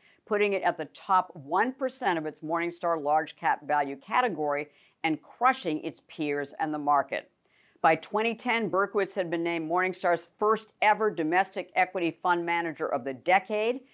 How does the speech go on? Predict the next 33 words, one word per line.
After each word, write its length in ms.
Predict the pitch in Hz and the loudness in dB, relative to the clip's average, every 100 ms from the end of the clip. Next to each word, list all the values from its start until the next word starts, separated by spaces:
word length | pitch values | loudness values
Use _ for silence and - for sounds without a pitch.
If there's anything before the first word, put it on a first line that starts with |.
| _ - | _ -4
its 220 | 175 - | -4 -4
two 180 | - 226 | -8 0
thousand 400 | 214 185 180 170 | 2 2 2 -2
and 140 | 160 | 0
nine 260 | 165 165 156 | 0 0 -2
domestic 540 | 156 160 156 165 - | -2 -2 -2 -8 -10
stock 340 | - 170 165 | -2 0 0
fund 180 | - 147 | -2 -4
manager 440 | 143 143 143 135 120 | -2 -4 -4 -4 -4
of 120 | 127 | -4
the 100 | 135 | -8
year, 580 | 143 233 262 165 151 160 _ _ _ | -6 -4 2 4 4 -2 _ _ _
and 140 | 175 | 0
had 120 | 180 165 | 2 0
been 140 | 165 | -2
given 280 | 160 185 175 | -2 -2 -2
the 80 | 160 | -2
professional 680 | 147 - - 285 302 247 | -6 -2 2 2 2 -2
distinction 560 | 175 160 - 170 165 180 | -2 -4 -4 -6 -6 -6
of 160 | 156 131 | -6 0
writing 280 | 180 175 | 0 0
an 120 | 156 151 | -4 -4
introduction 680 | 214 247 233 185 190 - 180 | -6 -4 0 2 2 -2 -8
to 140 | 165 | -4
a 80 | 147 | -6
chapter 540 | - - 196 202 190 | -6 0 2 2 -2
in 120 | - 156 | -6 -4
the 120 | 139 | -6
sixth 420 | - - 277 - | -6 -2 -2 -2
edition 500 | 233 156 165 - 165 | -4 -2 -4 -4 -10
of 140 | 143 | -10
Security 540 | - 165 - 156 160 160 | -10 -14 -10 -6 -4 -4
Analysis, 680 | 160 165 196 175 - 135 | 0 2 2 2 -2 -10